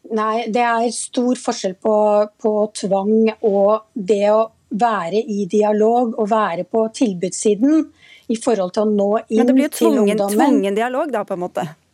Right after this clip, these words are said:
Speaker 1: Eh, ja, det er, jeg har ikke svarene på hvordan vi skal, eh, legge til rette for dette, eh, men jeg bare tenker at vi må ha en innretning som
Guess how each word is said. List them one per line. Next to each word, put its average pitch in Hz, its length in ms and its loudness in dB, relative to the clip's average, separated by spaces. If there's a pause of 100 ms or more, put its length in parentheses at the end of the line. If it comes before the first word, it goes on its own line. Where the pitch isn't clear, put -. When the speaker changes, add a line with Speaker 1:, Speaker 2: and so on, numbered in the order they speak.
(360)
Speaker 1:
Eh, 240 160 -8 (360)
ja, 247 340 0
det 262 160 -2
er, 269 180 0
jeg 254 320 0
har 220 160 -2
ikke 254 120 -6
svarene 196 440 -4
på 262 120 -4
hvordan 208 280 -4
vi 214 40 -8
skal, 214 480 -2
eh, 214 280 0
legge 220 240 -4
til 247 160 -6
rette - 280 -14
for 220 200 -2
dette, 240 240 -2 (160)
eh, 240 420 -2
men 233 220 0
jeg 233 100 0
bare 233 220 -2
tenker 214 280 -4
at - 80 -8
vi 226 120 -2
må 233 120 -6 (120)
ha 208 240 0
en 226 160 -2
innretning 196 480 -4
som 233 300 -2